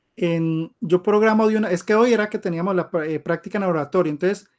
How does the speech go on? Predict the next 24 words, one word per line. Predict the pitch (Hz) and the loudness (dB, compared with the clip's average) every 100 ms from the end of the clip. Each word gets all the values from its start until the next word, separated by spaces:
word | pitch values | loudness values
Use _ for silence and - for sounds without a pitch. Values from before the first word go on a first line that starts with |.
| _ _ _ - | _ _ _ -4
yo | 175 | 2
iba | 208 | 2
a | 214 | 4
programar | 226 202 175 170 170 | 2 4 2 2 0
la | 196 196 | 0 0
práctica | 202 196 196 214 208 190 | -2 -2 -4 -6 -2 0
en | 170 | 0
el, | 156 147 - _ _ _ _ _ - | -2 -6 -8 _ _ _ _ _ -2
precisamente | 175 156 180 214 214 214 220 | 0 0 0 2 2 2 0
este | 208 214 | -4 -6
tema, | 214 214 226 240 | -2 0 2 0
por | 226 202 | 0 0
ejemplo, | 190 147 160 _ _ _ _ _ _ _ | 0 -6 -12 _ _ _ _ _ _ _
s-, | - - - | -20 -16 -2
eh, | 196 190 185 185 185 | 4 6 6 6 2
lo | 196 190 | -2 2
del | 196 | 4
laboratorio | 190 185 180 175 214 226 254 285 277 _ _ - | 4 6 4 2 2 2 2 -2 -4 _ _ -6
lo | 202 | 2
voy | 185 180 | 6 6
a | 208 | 6
ampliar | 208 220 220 220 233 - _ _ _ _ _ _ _ _ _ _ - | -2 2 2 2 -2 -8 _ _ _ _ _ _ _ _ _ _ 4
para | 214 190 175 | 6 8 8
dentro, | 170 165 170 165 160 147 143 | 6 0 -2 2 2 0 -4